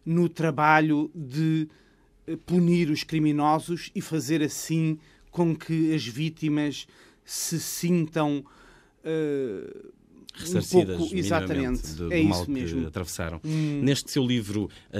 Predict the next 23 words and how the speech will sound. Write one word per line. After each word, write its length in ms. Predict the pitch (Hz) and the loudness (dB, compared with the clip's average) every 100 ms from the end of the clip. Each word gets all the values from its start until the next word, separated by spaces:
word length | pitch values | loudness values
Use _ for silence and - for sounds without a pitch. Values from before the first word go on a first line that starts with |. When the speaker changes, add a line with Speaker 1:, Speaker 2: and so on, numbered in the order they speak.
| 104 92 | -2 0
Speaker 2:
hum, 420 | 90 85 80 78 78 | -2 -2 -2 -4 -6
grande 240 | 78 104 | -4 -4
parte 220 | - 90 - | -2 -4 -4
das 140 | 87 | -8
crónicas 760 | - 92 85 80 - 85 76 - | -4 -2 -2 -4 -6 -6 -6 -6
é 120 | 87 | -6
já 240 | 82 87 | -4 -6
da 140 | 82 82 | -6 -8
sua 160 | - | -8
experiência 720 | 82 - 90 85 78 - 82 76 | -10 -6 -4 -4 -4 -4 -6 -4
enquanto 640 | 82 78 85 78 - 76 73 | -6 -6 -6 -8 -8 -10 -8
juiz. 540 | 71 82 85 127 160 - - - - | -8 -6 -2 -2 -2 -10 -20 -20 -8
Hum, 460 | 95 95 98 95 - - - - | -4 0 2 2 0 -10 -18 -4
tem 140 | 107 | -2
também 520 | 98 92 95 90 85 73 | -2 -4 -4 -4 -8 -8
algumas 640 | 85 87 98 87 82 - - | -10 -6 -4 -4 -6 -8 -10
ainda 420 | 87 87 87 82 | -8 -6 -6 -6
da, 680 | 78 82 80 80 78 78 73 | -8 -8 -6 -6 -6 -8 -10
da 140 | 73 76 | -10 -14
sua 320 | - 85 76 | -12 -10 -10
atividade 720 | 76 101 95 95 90 73 78 | -8 -6 -4 -4 -6 -8 -12
de 480 | 76 92 92 87 85 | -8 -6 -4 -2 -4
advogado. 720 | 80 87 95 98 107 117 104 | -6 -10 -8 -4 -2 -2 -4